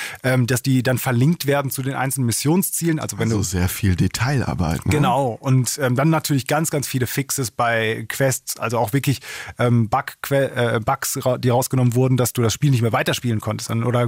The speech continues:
Speaker 1: bestimmte
Speaker 2: Mhm.
Speaker 1: Quests nicht mehr lösen konntest. Da wurde jetzt viel dran getan. Und das ist alles cool. Das ist auch alles schön. Das sollte sich auch jeder dann, äh, diesen Patch runterladen, der das Spiel spielt. Es ist halt nur so,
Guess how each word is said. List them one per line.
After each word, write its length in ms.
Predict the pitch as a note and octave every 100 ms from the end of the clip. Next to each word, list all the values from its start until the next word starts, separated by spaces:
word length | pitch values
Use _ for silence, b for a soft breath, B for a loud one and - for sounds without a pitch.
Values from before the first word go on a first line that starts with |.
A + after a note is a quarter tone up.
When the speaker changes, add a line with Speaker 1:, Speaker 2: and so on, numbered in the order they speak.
| -
Speaker 1:
bestimmte 280 | - G2 F#2
Speaker 2:
Mhm. 40 |
Speaker 1:
Quests 340 | E2 D#2 - B2+
nicht 220 | B2 -
mehr 140 | A#2
lösen 300 | B2+ D#3 C#3+
konntest. 300 | - A2+ A2+ B B B B
Da 140 | D3 C3+
wurde 160 | D3+
jetzt 140 | C#3+ -
viel 260 | - E3 D#3
dran 200 | C#3 B2+
getan. 380 | A2+ C#3+ E3 F#3 B B -
Und 200 | G#3 G#3
das 140 | -
ist 300 | G3+ G3+ -
alles 340 | D3+ D3 B2 - -
cool. 360 | C4+ C4+ C#4 - b b _
Das 200 | D3+ C#3+
ist 180 | F#3+ F3+
auch 120 | D#3+
alles 260 | C#3+ C3+ -
schön. 300 | G#3 C4 B3+
Das 300 | E3 - C#3
sollte 400 | E3 C3+ D#3 D#3
sich 140 | D3+ C#3
auch 80 |
jeder 340 | B2 C#3+ C#3 C3
dann, 300 | B2 B2 B2
äh, 140 | A#2+
diesen 200 | A2+ A2+
Patch 220 | B2+ -
runterladen, 420 | G#3 G#3 F3+ D#3 C#3+
der 120 | B2
das 80 | A2+
Spiel 260 | B2+ A2+
spielt. 360 | - F3 G3+ G3+ B B A2+ -
Es 120 | B2
ist 120 | C#3
halt 140 | D#3+ D#3
nur 100 | D3+
so, 340 | D3 D3+ E3+